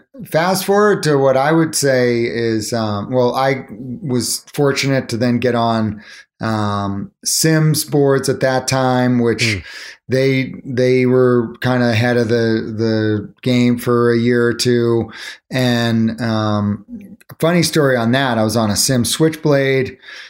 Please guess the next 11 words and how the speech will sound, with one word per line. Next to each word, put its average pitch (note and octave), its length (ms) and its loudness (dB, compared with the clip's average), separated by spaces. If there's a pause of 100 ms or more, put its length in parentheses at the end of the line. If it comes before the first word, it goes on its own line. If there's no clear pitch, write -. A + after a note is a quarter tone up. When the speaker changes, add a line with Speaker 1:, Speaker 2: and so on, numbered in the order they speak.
(300)
Speaker 1:
uh, A2 580 0 (120)
and A#2 240 0
then, A#2 240 0
uh, G#2 420 -2 (520)
it A2+ 60 -6
was G#2 160 -6
called G#2+ 180 0
a - 40 -4
Sims B2+ 360 0
Half B2+ 320 -4
Pipe. E2 340 -6